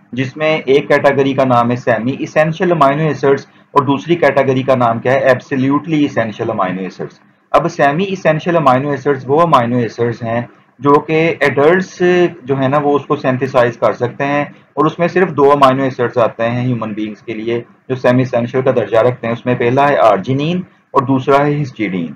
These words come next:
तो जो बच्चे होते हैं लेकिन उनके अंदर ये synthesize नहीं हो सकते, इसलिए बच्चों को क्या होता है, इनकी ज़रूरत होती है कि बच्चों को ये खुराक के ज़रिए दिए जाएं, arginine भी और histidine भी। तो इनको याद रखने के लिए आप क्या कर सकते हैं, एएच जो है ना, वो code याद रख सकते हैं,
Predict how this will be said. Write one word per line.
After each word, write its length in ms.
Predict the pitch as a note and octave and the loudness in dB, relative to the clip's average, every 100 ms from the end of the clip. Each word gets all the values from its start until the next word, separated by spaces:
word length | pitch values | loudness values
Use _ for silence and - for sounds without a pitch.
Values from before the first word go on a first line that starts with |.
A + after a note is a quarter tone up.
| - _ _ _ _ | -18 _ _ _ _
तो 300 | D3+ D#3+ F3 | 4 6 4
जो 120 | E3+ E3+ | 2 0
बच्चे 340 | C3 B2+ F#3 | 0 2 6
होते 280 | G#3 G3 - | 6 6 2
हैं 140 | D3 D3+ | -2 -2
लेकिन 220 | D3 D#3 | -4 -6
उनके 320 | C#3 E3+ F3+ | -6 -4 -2
अंदर 220 | F3+ D#3 | 0 0
ये 100 | D3 | -2
synthesize 760 | C3+ C3+ B2+ C#3 C3+ B2+ C#3 C3+ | -2 -4 -4 -4 2 2 2 -2
नहीं 280 | B2 C#3+ D#3 | -4 -2 -4
हो 140 | C#3+ | -4
सकते, 280 | C3 C3 - | -2 -4 -2
इसलिए 340 | B2+ D3 F3 E3+ | -4 -4 -2 -2
बच्चों 380 | B2 - E3 | -2 -2 -4
को 180 | E3 D#3+ | -2 -2
क्या 200 | D#3+ C#3+ | 0 4
होता 260 | C3+ C#3 C3+ | 4 4 0
है, 80 | C3+ | 0
इनकी 200 | C3 D3+ | -2 -8
ज़रूरत 380 | C3 A#2+ B2 C3 | -8 -4 -2 -2
होती 300 | C3 A#2+ B2 | -4 -4 -4
है 120 | B2+ | -4
कि 380 | - _ _ C3+ | -6 _ _ -4
बच्चों 280 | C#3 D3 | -2 -4
को 120 | C3+ D3 | -6 -4
ये 100 | C#3+ | -4
खुराक 380 | C#3+ B2+ A#2 | 2 2 2
के 100 | B2+ | 0
ज़रिए 320 | B2 A#2 A2+ G#2+ | -2 -4 -4 -6
दिए 240 | A2 G#2 | -4 -6
जाएं, 260 | G#2+ A2 A2+ | -4 -4 0
arginine 600 | G#2+ G2+ A#2+ A#2 A#2+ A2+ | 0 0 -6 -6 -6 -6
भी 120 | B2 | -2
और 160 | C3+ | -2
histidine 580 | C3+ A#2+ - F#2+ F#2+ F2+ E2+ | -2 -6 -8 -10 -8 -10 -12
भी। 120 | D#2+ _ _ _ | -16 _ _ _
तो 60 | D3 | -4
इनको 200 | D#3+ F3+ | 0 2
याद 320 | E3 C3+ C#3 | 6 6 4
रखने 240 | E3 D3+ D3 | 0 -6 -10
के 100 | C#3+ | -8
लिए 140 | D3 | -2
आप 180 | C3+ C3 | 0 0
क्या 140 | C3+ | -2
कर 160 | C3 B2+ | -2 -4
सकते 260 | B2+ - | -6 -10
हैं, 80 | D3 - | -10 -4
एएच 600 | B2+ C3 C3+ - - _ | -2 -2 -4 -8 -20 _
जो 80 | C3 | -8
है 80 | B2+ | -4
ना, 80 | C3+ | -4
वो 100 | C3+ | -4
code 340 | B2 A#2 A2+ | -4 -4 -2
याद 320 | A#2+ G#2+ G2+ A2 | 0 0 -2 -6
रख 100 | - | -10
सकते 280 | G#2+ - | -12 -10
हैं, 360 | A2+ A#2+ B2+ B2+ | -10 -8 -8 -10